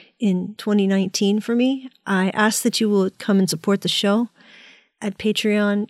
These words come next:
dot com forward slash spark my muse and get a hold of my ebook that's coming up in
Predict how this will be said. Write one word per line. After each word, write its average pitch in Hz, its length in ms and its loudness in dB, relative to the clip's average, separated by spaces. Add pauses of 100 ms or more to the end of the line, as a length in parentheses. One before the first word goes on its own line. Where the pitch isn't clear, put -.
dot 185 260 -2
com 196 520 0
forward 185 260 0
slash 175 260 -2
spark 196 300 -2
my 190 160 0
muse 185 500 -2
and 208 140 2
get 190 140 0
a 196 60 0
hold 190 280 2
of 185 180 -4
my 175 420 -2
ebook 214 340 0
that's 196 200 -4
coming 190 320 0
up 196 160 -2
in 180 240 -4